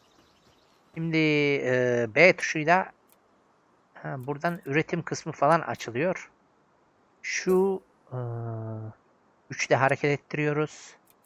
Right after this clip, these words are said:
Şu Pal Box'tan yapmamı istiyor ama Paldium Fragment istiyor.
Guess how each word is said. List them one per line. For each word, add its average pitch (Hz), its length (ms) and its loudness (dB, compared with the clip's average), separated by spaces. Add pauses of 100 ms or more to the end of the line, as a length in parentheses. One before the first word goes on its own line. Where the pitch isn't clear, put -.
(480)
Şu - 260 -6
Pal 202 260 12
Box'tan 139 680 4 (180)
yapmamı 147 320 2
istiyor 214 280 0
ama 233 280 2
Paldium 165 960 6
Fragment 113 680 -2
istiyor. - 420 -12